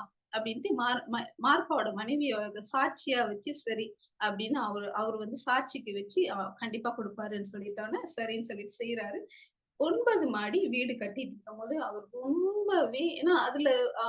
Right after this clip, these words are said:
அவரோட சீடர்கள் வந்து கொஞ்சம் குழப்பிடுவாங்க. அந்த, அது நடுவுல வந்து கல்லு வைக்கணும்னு சொல்லி அந்த அவங்க கொண்டாந்து வச்சிருவாங்க ஒரு பெரிய கல்லை. அந்த கல்லை வேற நவுத்தணும் இவரு.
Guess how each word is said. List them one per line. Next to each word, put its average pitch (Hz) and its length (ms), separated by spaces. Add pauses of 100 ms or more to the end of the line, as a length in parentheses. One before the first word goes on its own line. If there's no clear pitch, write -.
(440)
அவரோட 226 400
சீடர்கள் 349 560
வந்து 254 200
கொஞ்சம் 226 280
குழப்பிடுவாங்க. 214 600 (340)
அந்த, 196 360
அது 196 300
நடுவுல 247 380
வந்து 220 380
கல்லு 240 280
வைக்கணும்னு 208 380
சொல்லி 208 340
அந்த 226 260 (140)
அவங்க 262 300
கொண்டாந்து 247 340
வச்சிருவாங்க 202 580
ஒரு 202 180
பெரிய 220 480
கல்லை. 220 360 (400)
அந்த 330 240
கல்லை 269 320
வேற 214 220
நவுத்தணும் 220 520
இவரு. 233 280